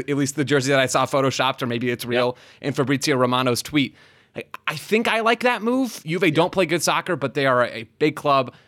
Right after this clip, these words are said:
Speaker 1: who will do fairly well in Serie A, and I hope Weah gets a lot of minutes there.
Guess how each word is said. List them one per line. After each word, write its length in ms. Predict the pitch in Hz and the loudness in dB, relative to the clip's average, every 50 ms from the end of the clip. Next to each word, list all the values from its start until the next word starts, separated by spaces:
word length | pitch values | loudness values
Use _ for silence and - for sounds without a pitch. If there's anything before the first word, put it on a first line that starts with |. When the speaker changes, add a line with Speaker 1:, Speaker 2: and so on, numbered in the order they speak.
| _ - | _ -6
Speaker 1:
who 80 | - 131 | -4 0
will 160 | 135 147 147 | 2 2 4
do 180 | 127 147 147 | 4 4 2
fairly 320 | 135 143 156 143 143 143 139 | 4 2 2 2 4 4 4
well 220 | 139 135 127 135 | 4 4 2 2
in 80 | 131 123 | 0 -4
Serie 260 | - 143 131 123 120 | -4 -2 -2 0 0
A, 300 | 120 120 117 117 117 - - | 0 0 0 0 -2 -4 -6
and 200 | 127 123 120 110 _ _ - | -8 -8 -8 -10 _ _ -16
I 60 | - | -14
hope 440 | - - - - 185 175 156 - - | -14 -12 -6 -4 -2 -2 -2 -2 -6
Weah 280 | - - 139 135 131 123 | -6 -2 0 0 0 -2
gets 320 | 120 - 131 123 123 - | -4 -4 -8 -8 -6 -6
a 60 | 131 117 | -8 -8
lot 200 | 117 113 113 104 | -6 -8 -8 -10
of 80 | 104 | -12
minutes 300 | 104 92 - - - - | -14 -16 -18 -18 -18 -18
there. 240 | - - - _ | -18 -18 -20 _